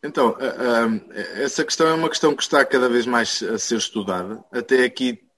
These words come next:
era, eram utilizados muitos sist-, muitos sistemas, como você referia, ah, através de, de vídeos, porque os próprios sistemas de eye tracking, e o eye tracking é, são uns óculos,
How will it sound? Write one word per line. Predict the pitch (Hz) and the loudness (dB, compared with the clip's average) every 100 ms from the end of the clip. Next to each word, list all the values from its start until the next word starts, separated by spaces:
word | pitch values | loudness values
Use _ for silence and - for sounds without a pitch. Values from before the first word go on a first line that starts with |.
| _ _ | _ _
era, | 147 143 139 131 117 - _ _ _ | 2 4 6 4 2 -2 _ _ _
eram | 135 139 139 | 2 4 4
utilizados | 135 - 131 123 107 131 123 113 110 | 0 0 -2 0 2 4 4 2 -4
muitos | 117 135 - | -8 -8 -8
sist-, | - 117 - | -10 -10 -10
muitos | 127 127 123 - | -6 -6 -6 -6
sistemas, | 120 - 123 117 | -6 -2 0 0
como | - 117 | -4 -4
você | 107 107 - 117 | -2 -2 -2 -4
referia, | - - 104 110 104 92 _ _ _ - | -4 -10 -4 0 0 -4 _ _ _ -6
ah, | 107 104 104 101 | -2 0 0 -4
através | - 110 117 120 120 107 | -6 -2 0 4 4 2
de, | 113 113 | -2 -2
de | 113 113 | -4 -8
vídeos, | 107 120 120 131 175 - _ _ _ _ | -6 -6 -4 -4 -6 -10 _ _ _ _
porque | - 147 - | -4 -4 2
os | 156 160 156 | 2 2 -2
próprios | - - 151 147 143 | -2 0 0 -2 -2
sistemas | - - 135 127 | 0 4 4 4
de | 113 | 4
eye | 123 | 2
tracking, | 120 117 117 - 135 | 2 2 0 -2 -8
e | 123 | 0
o | 123 | 2
eye | 120 | 2
tracking | 117 123 120 120 117 | 4 2 2 0 2
é, | 117 104 | 2 0
são | - 143 | -4 -2
uns | 135 117 | -2 4
óculos, | 120 120 151 185 | 4 4 -2 -10